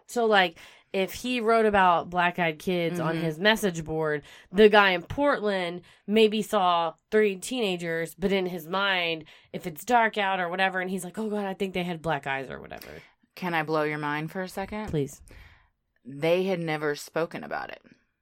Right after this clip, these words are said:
Speaker 1: What do you mean?
Speaker 2: The, the, the, so I read the entire chat room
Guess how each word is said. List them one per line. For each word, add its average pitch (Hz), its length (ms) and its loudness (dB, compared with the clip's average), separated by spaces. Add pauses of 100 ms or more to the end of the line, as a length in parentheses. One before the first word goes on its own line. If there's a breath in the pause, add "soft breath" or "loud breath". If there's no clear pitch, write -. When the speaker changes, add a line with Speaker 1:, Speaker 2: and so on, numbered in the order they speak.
(240)
Speaker 1:
What 180 140 -4
do 180 40 -4
you 175 60 -6
mean? 151 240 -8 (340)
Speaker 2:
The, 151 540 -4 (180)
the, 147 360 -4
the, 139 540 0 (960)
so 165 220 2
I 160 140 10
read 175 460 6
the 170 180 -4
entire 156 640 0 (440 soft breath)
chat 156 420 4
room 208 500 -2